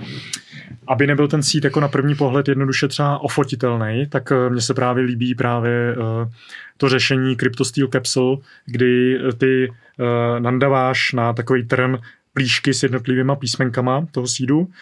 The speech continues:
a, eh, ty musíš jako potom na to, aby si ten seed přečetl, ty plíšky jako posouvat po jednom,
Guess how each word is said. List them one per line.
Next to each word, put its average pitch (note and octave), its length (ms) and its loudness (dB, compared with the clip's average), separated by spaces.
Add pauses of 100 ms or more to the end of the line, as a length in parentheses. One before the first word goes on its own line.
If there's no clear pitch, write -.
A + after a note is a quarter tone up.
(300)
a, B2+ 720 2 (100)
eh, C3 840 -4
ty D3+ 100 2
musíš C#3+ 380 2
jako D3 200 2
potom C#3+ 340 0 (300)
na C3 100 0
to, C#3+ 100 2
aby C3 120 0
si - 100 -4
ten D3 180 0
seed D3 180 -2
přečetl, C#3 500 0 (260)
ty C3+ 80 -6
plíšky C3 320 -2
jako C#3+ 180 2
posouvat C#3 480 0
po C#3 140 2
jednom, C3 380 2